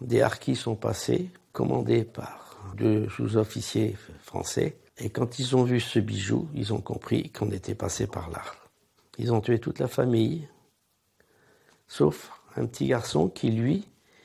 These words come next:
était parti avec un petit âne pour nous apporter de l'eau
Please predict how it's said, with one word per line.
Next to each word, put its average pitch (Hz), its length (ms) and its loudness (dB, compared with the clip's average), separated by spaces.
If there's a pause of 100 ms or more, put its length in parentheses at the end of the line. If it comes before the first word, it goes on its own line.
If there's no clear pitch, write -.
(240)
était 120 260 2
parti - 680 0 (1300)
avec 131 300 4
un 120 80 2
petit 127 320 -6
âne 170 240 2
pour 135 180 -4
nous 131 180 0
apporter 139 440 2
de 131 100 6
l'eau 139 340 6